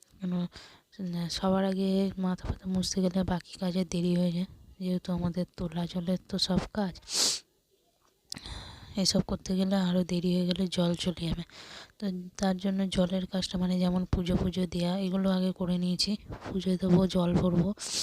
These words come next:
একবারে রান্নার জল, খাবার জল এগুলো ভরবো, ওগুলো করি, তারপরে এই দিকের কাজগুলো করতে আসি। তো পুজো দিয়ে নিয়েছিলাম, দিয়ে চাও খেয়ে নিয়েছিলাম। চাটা খেয়ে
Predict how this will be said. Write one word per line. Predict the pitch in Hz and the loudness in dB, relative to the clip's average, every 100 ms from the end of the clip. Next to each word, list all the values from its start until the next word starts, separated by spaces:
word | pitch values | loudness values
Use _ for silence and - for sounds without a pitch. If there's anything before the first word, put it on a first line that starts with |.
| - - - | -6 -10 -10
একবারে | 190 180 170 190 | -6 -4 -2 0
রান্নার | 185 180 180 185 | 0 0 -2 -2
জল, | 185 180 180 | -2 -2 -2
খাবার | - 175 175 | -4 -2 -2
জল | - 180 | -4 -4
এগুলো | 175 170 180 | -2 0 0
ভরবো, | 170 175 175 214 - - _ _ _ _ _ _ _ - - - | 2 0 0 -2 -4 -16 _ _ _ _ _ _ _ -20 -20 -8
ওগুলো | 190 170 175 175 | -2 0 2 0
করি, | 180 170 233 - - - - _ | 0 0 -2 -4 -10 -20 -20 _
তারপরে | - 165 - 170 | -10 -6 -4 -2
এই | 170 | -4
দিকের | 165 175 175 | -6 -4 -4
কাজগুলো | 180 165 175 175 | -6 -6 -6 -6
করতে | - 170 - 175 | -8 -14 -8 -6
আসি। | 165 - 208 - - - - - - - - - _ - - - _ - | -4 -4 -4 -2 0 0 -4 -8 -2 0 0 -4 _ -20 -20 -20 _ -18
তো | 185 170 _ _ | -18 -18 _ _
পুজো | - 185 196 | -16 -10 -8
দিয়ে | 185 196 | -4 -2
নিয়েছিলাম, | 190 196 185 - 190 220 _ _ _ _ _ 202 | -2 -2 -4 -6 -8 -8 _ _ _ _ _ -10
দিয়ে | 185 180 185 | -6 -6 -6
চাও | - 175 185 180 | -6 -4 -4 -6
খেয়ে | - 180 | -8 -6
নিয়েছিলাম। | 180 170 185 | -4 -2 -2
চাটা | 190 180 160 - 175 | -2 -4 -4 -6 -10
খেয়ে | - 175 | -4 0